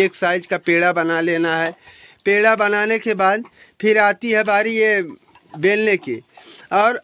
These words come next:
अगर आप लोग अच्छे से एक size का ऐसा देखो, आप लोग एक size का ऐसा बेल लिए ना गोल गोल,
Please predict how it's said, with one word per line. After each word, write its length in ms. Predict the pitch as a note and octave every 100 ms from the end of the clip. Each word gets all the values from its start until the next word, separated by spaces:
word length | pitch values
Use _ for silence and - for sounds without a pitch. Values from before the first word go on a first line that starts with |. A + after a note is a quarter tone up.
| F#3
अगर 260 | G3 A#3+
आप 220 | A3+ A3+ A#3
लोग 180 | A#3
अच्छे 320 | A3+ G#3 A#3 A3+
से 220 | A#3 G#3+
एक 120 | G#3
size 320 | - A3+ A3+ -
का 120 | G#3+
ऐसा 220 | G3 G#3+
देखो, 280 | G3 F#3 G3
आप 240 | F3+ F#3+
लोग 180 | G#3 G3+
एक 300 | G3 G#3 G3+
size 380 | - G3 G#3 F#3
का 180 | - F#3+
ऐसा 220 | F#3 G3
बेल 240 | E3+ G3 G#3
लिए 260 | F#3+ F3+ E3
ना 160 | E3
गोल 320 | D3+ E3 E3+ E3
गोल, 300 | D#3 F3